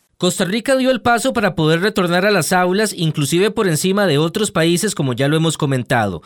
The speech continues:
Sin embargo, el reto sigue siendo mantener ese ingreso a las aulas de forma sostenida.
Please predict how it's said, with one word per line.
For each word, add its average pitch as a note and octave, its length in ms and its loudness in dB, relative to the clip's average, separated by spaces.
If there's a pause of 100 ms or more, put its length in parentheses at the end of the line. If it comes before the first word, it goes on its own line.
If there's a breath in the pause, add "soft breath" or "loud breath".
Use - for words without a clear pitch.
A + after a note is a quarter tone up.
(240 loud breath)
Sin C#3+ 200 -2
embargo, E3 400 2
el A#3 80 0
reto G3+ 440 0
sigue F#3 280 0
siendo G3 560 0
mantener D3 640 0
ese D#3 240 -2
ingreso F3 400 0
a C#3+ 60 0
las A#2+ 180 -2
aulas G3+ 400 0 (240 loud breath)
de C#3 140 0
forma G#3 420 0
sostenida. A2 840 -2